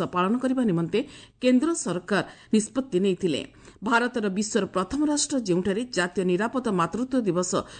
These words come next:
ସରକାରୀ ଭାବେ ଘୋଷଣା କରାଯାଇଛି। ଗର୍ଭାବସ୍ଥା ଓ ମାତୃତ୍ୱ ଲାଭ କରିଥିବା ପ୍ରତ୍ୟେକ ମହିଳାଙ୍କର ବଞ୍ଚିବାର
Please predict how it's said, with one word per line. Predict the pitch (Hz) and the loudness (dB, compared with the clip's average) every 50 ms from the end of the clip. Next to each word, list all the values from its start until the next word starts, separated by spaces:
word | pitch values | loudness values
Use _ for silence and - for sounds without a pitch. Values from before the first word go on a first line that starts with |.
| - - | -18 -10
ସରକାରୀ | - - 226 214 233 247 285 277 277 | -4 0 0 0 0 0 0 0 0
ଭାବେ | 262 262 175 165 175 | 0 0 -2 -2 0
ଘୋଷଣା | 180 190 208 208 214 190 156 156 | 2 2 2 4 2 0 -2 -2
କରାଯାଇଛି। | - 220 208 185 156 156 147 147 - - - - - - - - - - - - | 0 0 0 2 2 0 -2 -2 -4 -6 -6 -8 -10 -20 -20 -20 -20 -20 -10 -4
ଗର୍ଭାବସ୍ଥା | 190 226 233 240 220 294 339 330 349 330 - - 339 | -2 0 0 0 0 0 0 0 -2 -2 -2 -2 -2
ଓ | 330 285 233 | 0 0 2
ମାତୃତ୍ୱ | 185 170 170 - 240 277 262 - 262 226 | 2 0 0 -2 -6 -6 -4 -2 0 0
ଲାଭ | 196 180 170 170 | 2 0 0 0
କରିଥିବା | 185 - 233 240 233 - 247 262 262 | -2 -2 -2 -4 -2 0 0 0 0
ପ୍ରତ୍ୟେକ | 262 - - - - 180 - - | 0 -2 -4 -2 -2 -4 -2 0
ମହିଳାଙ୍କର | 175 170 170 170 185 220 262 254 202 - - - - - - - - | 0 2 2 2 2 2 2 2 0 -4 -6 -8 -12 -20 -20 -10 -2
ବଞ୍ଚିବାର | - 202 214 214 214 269 247 233 190 | 2 4 4 4 2 2 0 2 0